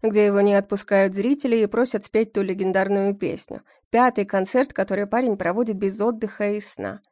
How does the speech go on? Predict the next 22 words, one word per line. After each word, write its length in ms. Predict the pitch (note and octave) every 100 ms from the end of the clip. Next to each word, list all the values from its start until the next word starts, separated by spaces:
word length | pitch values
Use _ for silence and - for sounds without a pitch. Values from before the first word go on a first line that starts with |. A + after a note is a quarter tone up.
| _ _ _ _
И 140 | - C4+
пятый 400 | D4 C4+ G#3 G3
концерт, 520 | G3+ G3 C#4 D4+ D#4
после 260 | G3+ - F#3+
которого 440 | G3+ D4 D#4 A#3
он 160 | A3+ G#3
окажется 500 | G3+ A3+ A3 G3 G3
в 60 |
своем 360 | - G3 F#3+ G3
номере 380 | B3+ D#4+ D4 A#3
наедине 520 | G3+ G3 G3 G3+ F#3+
с 140 | -
Олей 360 | D4 E4+ C#4+ - - -
и 100 | C4
будет 280 | D4 D4+ C#4
всякий 400 | - D4+ D4+ A3+
раз 200 | B3+ B3+
доказывать, 580 | G3+ G3 A#3+ A3+ G#3 -
как 200 | F#3 -
сильно 340 | - A3+ A3
ее 300 | G3 F#3 F#3+
любит. 460 | G3 D3+ - -